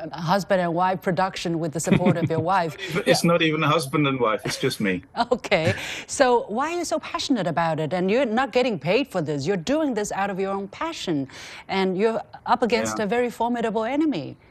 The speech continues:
Speaker 1: Why do you, why does it matter to you what you do?
Speaker 3: Um, it started, a lot of people have asked me, why do I stand up for China? And the, the truth of the matter is, I, I'm not standing up for China. I'm standing up for truth. Um,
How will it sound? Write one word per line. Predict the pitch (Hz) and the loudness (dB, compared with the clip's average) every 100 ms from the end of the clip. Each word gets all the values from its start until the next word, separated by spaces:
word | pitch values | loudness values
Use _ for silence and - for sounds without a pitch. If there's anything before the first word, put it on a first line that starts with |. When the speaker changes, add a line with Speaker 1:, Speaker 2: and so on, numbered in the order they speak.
| _ | _
Speaker 1:
Why | - 180 185 262 311 | -10 -8 -4 -2 0
do | 302 | -2
you, | 269 | -2
why | 208 240 302 | 0 2 2
does | 302 269 | 0 0
it | |
matter | 247 247 202 | 0 0 -2
to | 143 165 | -2 -2
you | 147 | -2
what | 139 139 | -2 -6
you | |
do? | 139 123 127 - _ _ - - - - | -8 -10 -12 -18 _ _ -20 -20 -8 0
Speaker 3:
Um, | 165 175 170 147 | 2 2 -2 -2
it | 165 143 | 0 2
started, | - - 190 226 220 170 | 0 2 4 4 2 2
a | |
lot | 165 170 226 | 2 4 2
of | 302 | 0
people | 180 185 143 | -2 0 0
have | 127 | 0
asked | 135 131 | -2 -2
me, | 123 117 | -2 0
why | 110 117 | 2 2
do | 113 | 2
I | 113 | 0
stand | 107 - 113 113 | -2 -4 -4 -2
up | 113 | -4
for | - 104 | -6 -10
China? | - - 123 127 110 95 - | -6 -2 0 2 0 0 -2
And | 123 117 113 | -2 -2 0
the, | 147 | -2
the | 151 147 | 0 -2
truth | - 220 170 | 0 0 0
of | 139 | 0
the | |
matter | 135 135 120 | 0 0 0
is, | 123 143 | -2 -2
I, | 143 | -4
I'm | 139 139 | -2 0
not | 151 - | 0 -2
standing | - 170 139 | -2 -2 0
up | 135 - | -4 -4
for | 120 | -8
China. | - 143 160 135 92 - | -2 2 2 2 0 -4
I'm | 117 120 | -4 -2
standing | - 143 135 107 | 0 2 2 0
up | 135 | -2
for | 104 | -6
truth. | - 117 87 - - - _ _ | 0 0 -2 -10 -18 -20 _ _
Um, | 110 110 117 | 0 0 0